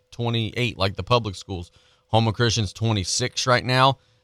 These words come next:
They're chasing. They've gotta rise almost a whole point to get to the top twenty-four. They're chasing Holy Savior Menard. So still some work to do for Houma Christian. Not impossible,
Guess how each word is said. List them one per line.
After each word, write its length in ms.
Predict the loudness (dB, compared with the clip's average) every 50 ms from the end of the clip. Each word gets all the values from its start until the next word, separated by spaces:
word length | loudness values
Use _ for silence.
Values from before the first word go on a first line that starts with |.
| _ _ _
They're 200 | 0 2 2 4
chasing. 460 | 4 4 4 4 4 4 2 0 0 0
They've 160 | 0 2 4
gotta 240 | 4 4 4 4 0
rise 360 | 0 4 4 6 4 4 2 2
almost 260 | 2 2 0 0 -2
a 80 | -2
whole 220 | 0 2 2 2 0
point 400 | 0 -2 0 0 2 0 0 -4
to 80 | -6
get 180 | -4 -4 -4 -4
to 80 | -6 -6
the 160 | -6 -6 0
top 260 | 4 4 4 4 4
twenty-four. 580 | 2 0 0 0 0 0 0 0 2 4 4 2
They're 80 | 2
chasing 380 | 0 0 0 -2 -2 -2 -2 0
Holy 220 | 0 2 2 0
Savior 300 | 2 0 0 0 0 0
Menard. 460 | 0 0 2 4 6 6 6 4 2 -2 _ _ _ _ _
So 100 | -6 -6
still 240 | -2 0 2 2
some 200 | 2 2 0 0
work 220 | 2 2 0 0 -2
to 60 | -6
do 140 | -6 -6 -6
for 140 | -4 -2 -2
Houma 240 | 0 0 -2 -2
Christian. 340 | -2 -2 -2 -2 -2 -2 0
Not 180 | 2 2 4 2
impossible, 720 | 2 2 4 6 6 6 4 2 0 -6 -4 -4 -6 -6